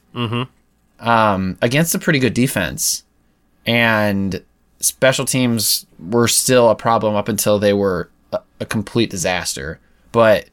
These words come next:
Speaker 2: it was, it was a very, if we had pulled this off, we would be ecstatic today.
Speaker 1: Oh, yeah.
Speaker 2: You know, that, that, and I think that's part of the reason why we're all so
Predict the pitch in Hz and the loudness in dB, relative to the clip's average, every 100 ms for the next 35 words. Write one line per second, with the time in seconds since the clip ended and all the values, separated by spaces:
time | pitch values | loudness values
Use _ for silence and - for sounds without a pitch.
0 | _ _ _ _ _ _ _ 135 139 156 | _ _ _ _ _ _ _ 0 2 2
1 | 139 - _ _ 151 160 196 208 147 123 | 0 -4 _ _ 0 2 2 2 2 4
2 | 139 143 143 143 139 - _ 139 - 208 | 4 6 6 4 0 -4 _ -6 0 2
3 | 185 196 160 170 165 165 156 143 151 170 | 4 2 2 2 4 2 4 4 4 0
4 | - _ - 147 156 151 175 160 - - | -6 _ 0 2 4 4 4 4 0 0
5 | 104 98 - - 92 80 69 - _ 190 | 2 0 -4 -10 -4 -2 -2 -4 _ 2
6 | 190 147 175 - _ _ _ _ _ - | 4 4 2 -4 _ _ _ _ _ 0
7 | 139 139 143 151 - 143 160 170 185 156 | 2 4 4 4 2 2 2 2 0 2
8 | 143 - - 147 147 139 135 131 135 127 | 0 -2 -2 0 0 2 2 2 2 4
9 | 123 123 123 - 117 113 123 110 95 | 4 4 2 2 2 2 2 2 0